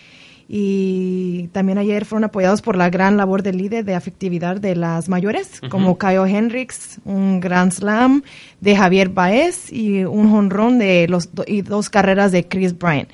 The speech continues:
Speaker 1: Apalearon doce a dos a los Piratas y llegaron a cien victorias por sexta vez en su historia, prima-, primera desde mil novecientos treinta y cinco, que, eh, es buen
Speaker 2: Sí,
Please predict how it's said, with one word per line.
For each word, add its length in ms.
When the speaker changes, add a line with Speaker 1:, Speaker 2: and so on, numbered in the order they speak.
Speaker 1:
Apalearon 880
doce 380
a 100
dos 440
a 120
los 180
Piratas 580
y 80
llegaron 380
a 120
cien 280
victorias 360
por 200
sexta 400
vez 200
en 80
su 120
historia, 680
prima-, 380
primera 340
desde 600
mil 160
novecientos 320
treinta 260
y 120
cinco, 420
que, 560
eh, 380
es 160
buen 180
Speaker 2:
Sí, 420